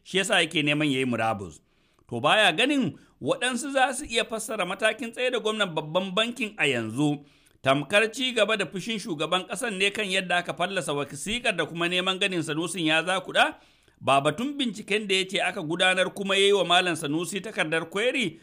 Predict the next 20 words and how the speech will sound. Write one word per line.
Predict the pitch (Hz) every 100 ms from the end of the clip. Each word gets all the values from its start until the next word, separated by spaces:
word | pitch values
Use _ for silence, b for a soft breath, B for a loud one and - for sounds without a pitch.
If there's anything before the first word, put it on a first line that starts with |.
| B - -
domin | 165 214
ya | 214 190
amsa | 311 269
laifin | 240 233
almubazzaranci | 202 202 202 214 220 220 208 196
da | 160
dukiyar | 156 202 - 185
jama'a | 180 175 185 160
ko | 180 202
rashin | 196 180
bin | 180 170
ƙa'ida? | 175 190 277 285 185 b b b b b
Zarge-zargen | 135 147 202 202 175 262
da | 233
shugaba | 262 175 170 185
Jonathan | 185 208 208
ya | 170 180
ce | 151 135
tun | 226 294 277
bara | 214 131 120 131 -